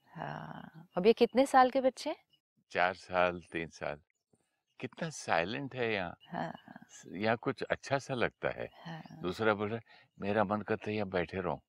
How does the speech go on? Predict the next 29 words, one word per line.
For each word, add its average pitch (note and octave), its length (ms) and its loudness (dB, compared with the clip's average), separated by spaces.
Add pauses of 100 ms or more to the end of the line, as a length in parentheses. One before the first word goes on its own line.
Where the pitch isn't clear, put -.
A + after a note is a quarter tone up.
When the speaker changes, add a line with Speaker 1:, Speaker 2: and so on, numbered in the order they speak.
(140)
Speaker 1:
हाँ। D3+ 640 -14
Speaker 2:
हैं? G2 200 -6 (1160)
मैंने C#2+ 240 0
बोला, F#2+ 200 4
"ये F#2 300 -2
कैसी D3+ 340 -2
बात B2+ 260 0
कर G2 180 -4
रहे F2 140 -2
हैं D#2 80 0
लोग?" C2+ 180 -8 (120)
Speaker 1:
right, D#3 840 -14 (240)
See? G#3 500 -4
Speaker 2:
और G2 140 4
वो G2 120 4
छोटी G2+ 460 4
सी, G#2+ 200 0
जो F#2+ 160 4
बिल्कुल F2+ 640 0
छोटी F#2+ 320 2
सी, G2 140 -6
दो G2 260 2
साल, F#2 200 4
डेढ़ F#2 220 2
साल F#2 240 2
की F#2 120 -6
है, F#2+ 120 6
वो F#2 160 2
तो, F#2 140 2